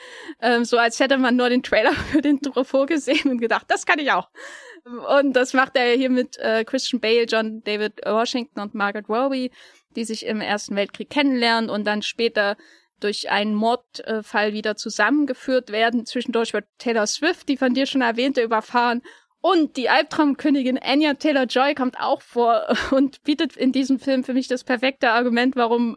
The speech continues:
äh, Rami Malek und sie das Albtraumkönigspaar schlechthin <laughs> sind,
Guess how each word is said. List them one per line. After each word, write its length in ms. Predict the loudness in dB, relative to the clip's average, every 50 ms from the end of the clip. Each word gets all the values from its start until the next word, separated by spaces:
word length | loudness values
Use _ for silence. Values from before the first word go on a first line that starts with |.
| -8
äh, 140 | -6 -4 -4
Rami 340 | 0 2 2 2 4 2 2
Malek 400 | 2 2 2 0 0 -2 -4 _ _ _ _ _ _ _ _ _ _
und 200 | -6 -2 -2 0 0
sie 140 | 0 0 0
das 240 | 0 0 0 -2
Albtraumkönigspaar 2250 | 0 0 2 2 0 -2 -10 -20 _ _ _ -2 2 2 2 2 2 0 -2 -4 -8 -12 _ _ _ _ _ _ _ _ _ 0 2 2 4 2 0 -2 -6 -10 -4 -2 0 2 2 2 2 0
schlechthin 600 | 0 0 0 0 0 -2 -2 -2 0 0 0 -2 -6
<laughs> 80 | _ _
sind, 280 | -12 -2 0 2 2